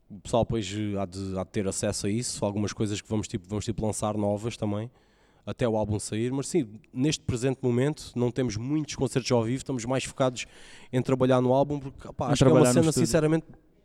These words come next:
Speaker 1: que é muito importante agora. Temos aquele E P que foi gravado há muito tempo, por exemplo, muita coisa que o pessoal, uma coisa que o pessoal não sabe, o nosso E P foi gravado em dois mil e treze.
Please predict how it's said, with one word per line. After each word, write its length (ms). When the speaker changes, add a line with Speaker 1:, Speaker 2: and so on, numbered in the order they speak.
Speaker 1:
que 80
é 60
muito 240
importante 360
agora. 300
Temos 260
aquele 280
E 20
P 300
que 60
foi 100
gravado 320
há 60
muito 160
tempo, 160
por 100
exemplo, 260
muita 300
coisa 260
que 120
o 20
pessoal, 320
uma 420
coisa 160
que 80
o 40
pessoal 160
não 80
sabe, 240
o 20
nosso 160
E 60
P 100
foi 100
gravado 280
em 20
dois 160
mil 160
e 60
treze. 480